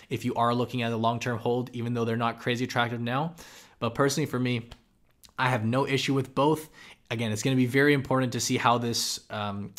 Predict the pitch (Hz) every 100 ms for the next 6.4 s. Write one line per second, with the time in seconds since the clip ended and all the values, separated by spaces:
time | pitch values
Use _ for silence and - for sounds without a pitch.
0 | - 143 135 - 131 131 - - 147 143
1 | 151 139 131 123 151 147 151 147 151 151
2 | 156 147 - - - - 123 131 127 127
3 | 123 123 113 123 120 - 117 - 139 135
4 | 135 131 151 123 117 110 - 110 113 110
5 | 110 113 113 107 107 120 117 113 107 113
6 | 117 123 120 117